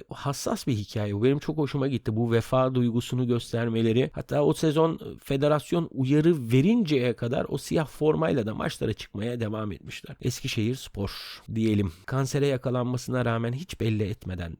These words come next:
bir anlamda hayatıyla futbol maçına çıkan Vos Vos Necdet hayatını kaybettiği halde Milliyet Gazetesi'nin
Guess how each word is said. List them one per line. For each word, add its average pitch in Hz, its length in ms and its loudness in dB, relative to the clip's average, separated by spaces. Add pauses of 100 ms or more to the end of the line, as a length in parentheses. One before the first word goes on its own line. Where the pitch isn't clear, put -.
bir - 120 -6
anlamda 117 480 -2
hayatıyla 123 960 0
futbol 120 320 0
maçına 107 340 -4
çıkan 135 480 -2 (120)
Vos 113 260 -4
Vos 117 200 -6
Necdet 101 460 -2
hayatını 127 480 -4
kaybettiği 123 560 0
halde 101 440 -2
Milliyet 113 420 0
Gazetesi'nin 117 640 -2